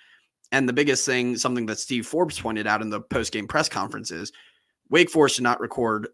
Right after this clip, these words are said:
a single kill in the second half. For those looking for what a kill is, that's three straight stops. It's something that Steve Forbes preaches with his team often, talks about kills in almost every post-game presser.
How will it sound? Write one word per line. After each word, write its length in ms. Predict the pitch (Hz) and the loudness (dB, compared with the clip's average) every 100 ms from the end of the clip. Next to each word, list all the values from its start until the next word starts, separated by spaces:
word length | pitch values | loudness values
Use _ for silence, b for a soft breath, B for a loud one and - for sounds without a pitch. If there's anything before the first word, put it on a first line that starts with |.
| _ | _
a 160 | 113 107 | -6 -2
single 400 | - 156 139 117 | 0 2 4 2
kill 460 | - - 107 58 - _ _ _ _ | -2 -2 -2 -4 -12 _ _ _ _
in 300 | 123 117 110 | -2 -2 -2
the 100 | 107 | -2
second 280 | - 120 113 | 0 0 0
half. 260 | 110 85 - - _ | 0 -2 -6 -18 _
For 400 | 110 104 - - _ _ _ _ 131 | -4 -2 -2 -6 _ _ _ _ -2
those 260 | 135 123 | 0 0
looking 240 | 123 123 117 | -2 -2 -4
for 340 | 120 110 107 | -2 -2 -2
what 160 | 113 120 | -4 -4
a 40 | |
kill 280 | - 147 143 | -2 2 4
is, 280 | 139 135 127 - b b | 4 2 -2 -10 b b
that's 260 | 110 117 - | -2 -2 -4
three 280 | 131 131 | -2 0
straight 280 | 120 123 107 | 2 2 0
stops. 440 | - 135 131 123 110 | 2 8 10 8 2
It's 100 | - | -2
something 320 | 120 113 113 | -2 -2 -6
that 160 | 107 | -6
Steve 240 | - 120 107 | -6 -6 -6
Forbes 340 | - 113 104 | -4 -4 -6
preaches 540 | - 123 123 123 117 120 | -8 -6 -2 -2 -2 -4
with 140 | 110 | -6
his 160 | 107 - | -6 -6
team 240 | 117 107 | -6 -4
often, 500 | 92 117 - 120 120 - b b | 0 0 0 -2 -4 -8 b b
talks 240 | - 120 110 | 0 0 2
about 300 | 120 117 - | 2 2 0
kills 400 | 131 123 117 113 | 0 2 0 -2
in 100 | 110 | -2
almost 340 | 107 110 107 | -2 -4 -4
every 420 | - 127 123 120 117 | -2 0 2 0 -2
post-game 540 | - 110 - 113 101 | -4 -4 -4 -6 -6
presser. 420 | - - - - | -4 -4 -6 -12